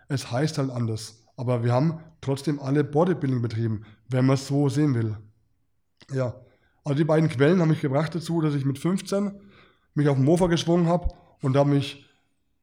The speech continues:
ja, belesen. Ich hab mir Bücher geholt in Büchereien, ich hab dann gelesen über Aminosäuren, bin zum Apotheker gefahren, hab die zusammengekauft, damals einzelne, die ich gelesen hab, die wären so gut.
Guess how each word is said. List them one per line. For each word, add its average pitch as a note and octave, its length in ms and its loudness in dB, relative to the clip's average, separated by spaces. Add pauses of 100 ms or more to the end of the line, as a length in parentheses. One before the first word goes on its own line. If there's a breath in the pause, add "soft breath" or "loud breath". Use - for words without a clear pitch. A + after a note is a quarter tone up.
(120)
ja, D3 160 2
belesen. C#3 600 4
Ich A#2+ 80 2
hab C3 80 2
mir C3+ 180 2
Bücher D#3+ 340 2
geholt C#3+ 360 4
in C#3+ 120 0
Büchereien, C#3 520 2
ich C#3 120 0
hab C3 200 -2 (400 loud breath)
dann C3+ 200 0
gelesen C3+ 320 0
über C3 120 2
Aminosäuren, C3+ 680 4
bin C3+ 180 2
zum C#3 120 -2
Apotheker C#3+ 440 0
gefahren, B2+ 480 0 (400 loud breath)
hab A#2+ 160 -2
die C3+ 80 -2
zusammengekauft, C#3 720 0
damals C3 400 -2
einzelne, C#3+ 560 2
die C3 100 -4
ich B2+ 120 -6
gelesen D3 260 0
hab, B2 100 -2
die B2 100 -4
wären C3+ 160 2
so C3+ 100 0
gut. F#3+ 340 -2